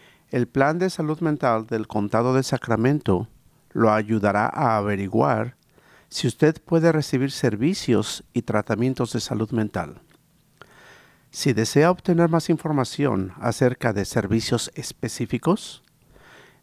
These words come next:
escuche la sección Servicios que se encuentra en esta grabación. Si tiene problemas para recibir ayuda, llame a la línea gratuita del M H P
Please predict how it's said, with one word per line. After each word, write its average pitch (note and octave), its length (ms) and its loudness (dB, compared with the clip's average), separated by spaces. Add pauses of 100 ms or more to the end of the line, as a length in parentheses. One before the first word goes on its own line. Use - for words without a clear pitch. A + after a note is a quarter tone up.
escuche D#3 400 0
la C#3 100 2
sección C3 640 0 (120)
Servicios B2+ 840 -2 (220)
que A#2+ 100 -2
se - 140 -4
encuentra C3+ 640 0 (120)
en G#2 180 -6
esta G#2+ 280 -2
grabación. F#2 540 -4 (1800)
Si - 200 -4
tiene D3 300 6
problemas C3+ 640 4
para G2 200 0
recibir A2 400 2
ayuda, G2 440 2 (880)
llame D3 400 2
a D#3+ 60 4
la A#2+ 140 4
línea B2+ 280 0
gratuita C3 640 0
del F#2+ 320 -4
M A#2+ 460 2
H D#3+ 240 -2
P A2 420 -2